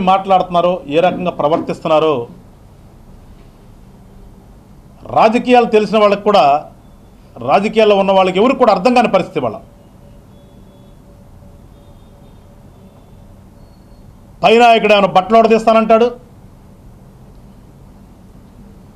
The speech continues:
మంత్రులు చేసిన వాళ్ళు ఏమో "గుంటూరు గట్టు పక్కన వాళ్ళని నరుకుతాను, ఇటు పక్కన వాళ్ళ ఇళ్ళ నుంచి లాగుతానంటాడు."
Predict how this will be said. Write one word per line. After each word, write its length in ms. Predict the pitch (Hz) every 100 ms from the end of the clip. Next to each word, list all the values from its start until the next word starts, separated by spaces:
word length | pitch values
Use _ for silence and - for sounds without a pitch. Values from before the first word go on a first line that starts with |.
| - - - - - - - - - 147
మంత్రులు 320 | 233 262 269 247
చేసిన 180 | 233 233
వాళ్ళు 140 | 226 226
ఏమో 180 | 226 175 139 - - - - - - - - - - - - - - - - - - - - 143
"గుంటూరు 260 | 240 254 247
గట్టు 160 | 233 -
పక్కన 160 | 226 226
వాళ్ళని 180 | 220 208
నరుకుతాను, 380 | 220 220 240 240 233
ఇటు 120 | 208
పక్కన 160 | 214 208
వాళ్ళ 120 | 208
ఇళ్ళ 100 | 208 220 226
నుంచి 160 | 220 214
లాగుతానంటాడు." 540 | 214 220 220 220 220